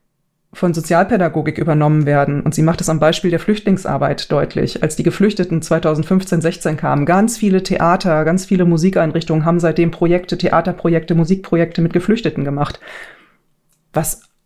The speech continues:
ein Teil sozialer Arbeit ist. Und umgekehrt haben wir in der sozialen Arbeit ganz viele, gerade auch Musikprojekte oder, oder so Sprayprojekte,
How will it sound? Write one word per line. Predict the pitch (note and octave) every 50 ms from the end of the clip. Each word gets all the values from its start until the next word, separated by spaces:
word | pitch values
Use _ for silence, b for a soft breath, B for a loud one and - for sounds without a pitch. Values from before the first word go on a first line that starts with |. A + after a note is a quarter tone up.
| _ _ _ -
ein | C4+ F#3+
Teil | - F3+ F3 F3+ F3
sozialer | E3+ E3+ - D#3 D3 D#3 -
Arbeit | - F3 F3+ F3 D3 - -
ist. | - - - - _ B B B B B B B
Und | D#3+ E3+ -
umgekehrt | F3 A3+ B3+ A#3 A#3 - F#3+ D#3 D3 -
haben | F3 E3+ F3
wir | E3+ E3
in | F3
der | F3 E3+
sozialen | D#3+ D#3 - - F3 D3 D3 D3+ -
Arbeit | - - - G#3+ A#3+ A3+ F3 D3 D3+ D3+ -
ganz | D#3+ E3 F#3 F#3 -
viele, | - F#3+ F#3 F3+ F3 F3 E3+ E3 D#3+ - - - _ _ _ _ _ _
gerade | - - E3 D#3 F3 F#3+ -
auch | - D#3 D#3 -
Musikprojekte | F3 E3+ D#3 F#3+ A#3+ A#3+ - - - D#3+ D#3+ D3+ D3+ D#3 - - -
oder, | D#3+ D#3+ D#3+ D#3 D#3 D3 - -
oder | D#3+ D#3 D3
so | D3 D#3
Sprayprojekte, | D3+ - - - E3 F3 G3 G3+ - E3 C#3+ C#3 D3 - - - - - -